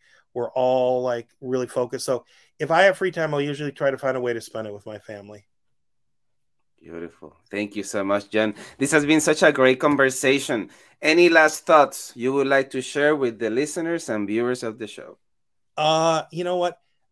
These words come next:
Speaker 1: I'm, I'm really lucky, and I found a job I love. I, I feel like the luckiest person every day. Even the days that aren't,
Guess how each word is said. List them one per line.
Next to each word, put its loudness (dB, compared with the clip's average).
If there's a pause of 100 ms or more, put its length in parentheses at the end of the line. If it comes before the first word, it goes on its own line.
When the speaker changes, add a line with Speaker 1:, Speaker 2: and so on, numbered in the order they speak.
(220)
Speaker 1:
I'm, 0
I'm 4
really 0
lucky, -8 (100)
and -2 (400)
I 0
found 0
a -4
job -2
I -8
love. -2
I, -4 (160)
I -4
feel 0
like -2
the -8
luckiest -6
person -8
every -6
day. -8
Even -6
the -2
days 0
that -4
aren't, -2